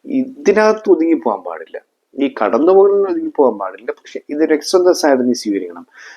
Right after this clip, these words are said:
അതായത് നിന്റെ മരണം, മരണാനന്തര ജീവിതവും ഉൾപ്പെടുന്ന ആ ഒരു ടോട്ടൽ പുറപ്പാടിനെ കുറിച്ച് നീ, എക്സോഡസിനെ കുറിച്ച് നീ ക്രിസ്തുവുമായി സംസാരത്തിൽ ഏർപ്പെടേണ്ടതാണ് പ്രാർത്ഥന.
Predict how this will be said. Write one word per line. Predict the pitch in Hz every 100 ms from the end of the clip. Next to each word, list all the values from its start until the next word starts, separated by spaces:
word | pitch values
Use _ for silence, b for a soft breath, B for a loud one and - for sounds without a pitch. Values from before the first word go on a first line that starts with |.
| B 110
അതായത് | 110 131 131 143 135 104
നിന്റെ | 104 123 139
മരണം, | 120 104 104 113 127 143 139
മരണാനന്തര | 113 110 123 139 147 147 151
ജീവിതവും | 131 131 143 139 151 139
ഉൾപ്പെടുന്ന | 135 - 143 143 156 156 185 190 b b b b
ആ | 139
ഒരു | 143 147 147 -
ടോട്ടൽ | 143 147 147 - 190 202 - -
പുറപ്പാടിനെ | 147 151 - 160 160 170
കുറിച്ച് | 160 147 135 - 143
നീ, | 147 196 _ _ _ 131
എക്സോഡസിനെ | 127 151 156 151 160
കുറിച്ച് | 147 135
നീ | 135 139 156 _ _ _ -
ക്രിസ്തുവുമായി | 127 - 139 131 131 131
സംസാരത്തിൽ | - 117 107 113 - 123 123 120 123 113
ഏർപ്പെടേണ്ടതാണ് | 107 - 117 117 113 117 107 110 147
പ്രാർത്ഥന. | 135 98 - 95